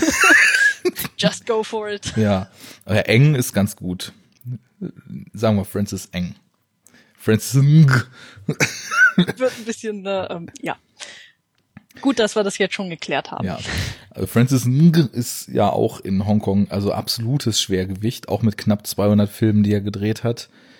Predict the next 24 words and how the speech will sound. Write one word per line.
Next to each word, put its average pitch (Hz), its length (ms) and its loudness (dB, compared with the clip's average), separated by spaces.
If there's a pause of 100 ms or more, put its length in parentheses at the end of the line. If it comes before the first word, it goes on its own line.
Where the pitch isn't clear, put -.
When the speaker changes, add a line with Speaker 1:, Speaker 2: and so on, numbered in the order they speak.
(240)
Speaker 2:
auch - 240 -4
in, 98 460 2
äh, 95 400 -6 (300)
einem 101 260 0
Haufen 117 360 2
Johnny 107 260 2
Toe-Filmen 110 580 2
dabei 101 340 0
gewesen. 101 580 -2 (1400)
Sehr, 95 200 -4
sehr 90 260 -2
bekannter 101 440 -2
Name. 110 460 -2 (640)
Ist - 160 -8
vielleicht 127 540 0
so, 110 500 0 (880)
weil 95 220 -6
die 98 100 -4
beiden 92 440 -2
jüngeren 110 440 0
Inkarnationen 101 800 0
der, 95 280 -8
der 92 220 -16
zwei 95 460 -8